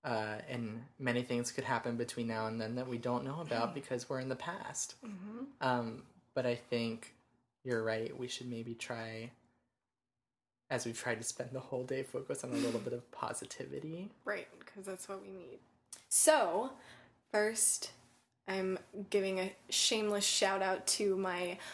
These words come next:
Speaker 2: home county, Cobb County in Georgia, went blue for the first time in a long time, and it's mainly because a lot of Republicans voted for Gary Johnson and split the vote,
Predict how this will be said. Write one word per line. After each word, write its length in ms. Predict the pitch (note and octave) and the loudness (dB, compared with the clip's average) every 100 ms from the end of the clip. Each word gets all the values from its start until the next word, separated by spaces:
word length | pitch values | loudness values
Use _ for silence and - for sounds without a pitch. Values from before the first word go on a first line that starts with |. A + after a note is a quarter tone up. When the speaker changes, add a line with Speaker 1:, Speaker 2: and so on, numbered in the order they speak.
| - | -8
Speaker 2:
home 360 | - C#4 C#4+ | 4 6 6
county, 640 | C#4 - A#3 B3 F#3 G#3+ B3+ - - - _ | 4 4 4 4 2 0 -4 -14 -20 -20 _
Cobb 380 | - B3+ C4 B3+ | 2 6 6 4
County 440 | - A#3+ A#3+ F3+ | 0 2 2 2
in 120 | F#3 G3 | 2 2
Georgia, 580 | G3+ G#3+ G3+ D#3 E3 A3 - | 4 4 4 2 2 -2 -2
went 480 | G3 A3 C#4 - G#3 | 2 4 2 -2 0
blue 600 | G3 G#3+ A#3 F3+ - C4 - - - - | 2 4 4 2 -2 -8 -14 -20 -20 0
for 180 | A3+ | 2
the 80 | G3 | 2
first 320 | G3 B3 C#4 | 2 2 4
time 200 | B3+ A#3 A#3 | 4 2 2
in 120 | A3 | 2
a 60 | |
long 260 | G3+ F3+ E3+ | 4 2 2
time, 340 | E3+ D3+ D3+ F#3 | -2 -2 -2 -2
and 100 | F3+ | 0
it's 160 | E3+ | 0
mainly 360 | A3 C#4 E4+ F4 | 2 2 4 4
because 580 | E4+ D4+ B3 B3 B3 - | 2 2 0 0 0 0
a 60 | F#3+ | 0
lot 200 | E3 F#3 | 0 0
of 80 | A3 | -2
Republicans 520 | A#3 G#3+ G#3 G#3+ G3+ | -2 -2 -2 -2 -2
voted 180 | F3 F3+ | -2 -4
for 100 | F#3 | -4
Gary 260 | F3 D#3 F3+ | -4 -4 -4
Johnson 520 | - F#3 - G#3 - | -4 -2 0 0 0
and 160 | G#3 G3 | 2 2
split 240 | - - | 0 -6
the 80 | F#3 | -2
vote, 240 | F3 D3+ | 0 0